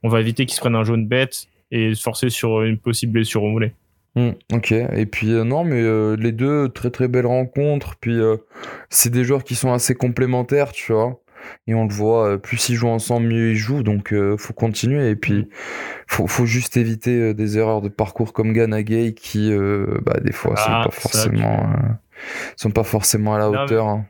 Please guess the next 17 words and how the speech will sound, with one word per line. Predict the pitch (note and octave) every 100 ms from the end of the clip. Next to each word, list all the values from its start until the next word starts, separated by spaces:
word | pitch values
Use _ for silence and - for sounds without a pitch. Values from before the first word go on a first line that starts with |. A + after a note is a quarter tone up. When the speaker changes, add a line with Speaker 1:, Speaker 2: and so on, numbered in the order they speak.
| _
Speaker 1:
tu | - -
vois, | C3+ D3 C#3+ C3 -
Pare-, | B2+ A#2+ -
Paredes, | A#2+ A#2+ C3+
tu | A#2+
vois, | B2+
hier, | B2 B2+ A#2+
c'est | - A2 G2+
quatre-vingt-quatorze | A#2 - A#2 A#2 A2+ A2+ A2+
ballons | A2+ A2
touchés, | - A#2+ - C3+
quatre-vingt-treize | B2+ B2+ A#2 C3 A#2 B2
pour | - A#2
cent | A#2+
de | A2+
passes | A#2 A2
réussies. | B2 A#2 - C#3